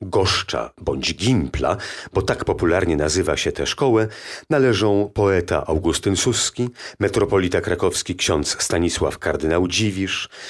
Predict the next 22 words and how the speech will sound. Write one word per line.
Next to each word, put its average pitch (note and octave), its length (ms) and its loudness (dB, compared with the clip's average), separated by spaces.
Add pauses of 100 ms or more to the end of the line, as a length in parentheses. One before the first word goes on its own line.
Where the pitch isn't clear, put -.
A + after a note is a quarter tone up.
(140)
ksiądz G2+ 280 2
profesor F2+ 500 2
Józef - 320 0
Tischner, D#2+ 560 0 (400)
kompozytorzy G#2 920 2
Jan G2 280 2
Kanty F2+ 380 0
Pawluśkiewicz F2 920 0
i D2 180 -6
Janusz B1+ 360 -4
Stokłosa, F2+ 680 0 (320)
aktor G2 580 -2
Piotr - 380 0
Cyrwus. - 680 -4 (1080)
Budowę G2+ 360 2
bursy D#3 420 0
gimnazjalnej C2 800 -2
pod - 160 0
wezwaniem E2+ 420 2
świętego F2 440 2
Stanisława F#2+ 520 0
Kostki D3 520 0